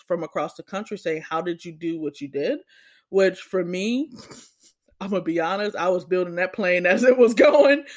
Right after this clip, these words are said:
like, literally <laughs> hour sixteen, still typing up the agenda of what we're gonna do in the next five hours. Like, it was,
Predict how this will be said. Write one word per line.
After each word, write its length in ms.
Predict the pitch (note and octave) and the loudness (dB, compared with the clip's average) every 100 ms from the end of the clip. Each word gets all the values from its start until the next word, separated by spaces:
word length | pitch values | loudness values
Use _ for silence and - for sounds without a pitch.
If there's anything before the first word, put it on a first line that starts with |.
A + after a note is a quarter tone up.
| - - - | -20 -14 0
like, 220 | G3 F#3 | 2 2
literally 800 | F#3+ A3 A3+ B3 B3 A#3+ D#4 - - - D4+ | 0 4 6 6 2 2 2 2 -4 -2 -2
<laughs> 340 | - - - - | -4 -20 -16 -4
hour 320 | F#3 G#3+ A3 | 0 4 4
sixteen, 840 | A3+ A#3 - - C4 A#3 A3+ A#3 | 2 -8 -8 -4 -2 -2 -2 -4
still 320 | B3+ - G#3+ | -4 2 2
typing 420 | G#3+ A3+ G3+ G#3 G#3+ | 2 0 0 0 -2
up 180 | G3 | 0
the 200 | G#3 F#3+ | 2 2
agenda 440 | F#3+ G#3 A3+ A3 G#3+ | 2 0 0 0 0
of 80 | E3+ | -2
what 180 | G3+ | -2
we're 80 | G3 | -2
gonna 240 | G#3+ G#3 F#3+ | 0 0 0
do 200 | G#3 G#3+ | 2 4
in 60 | |
the 60 | G3+ | 2
next 300 | G3+ G3+ - | 0 0 -2
five 360 | A3 G3+ G#3 G3+ | -4 -2 -2 -2
hours. 400 | G#3 A3 A3 A3 | -4 -2 -4 -4
Like, 200 | F#3 F#3+ | -4 -2
it 100 | G#3 | -2
was, 300 | G3+ F#3+ | -2 -6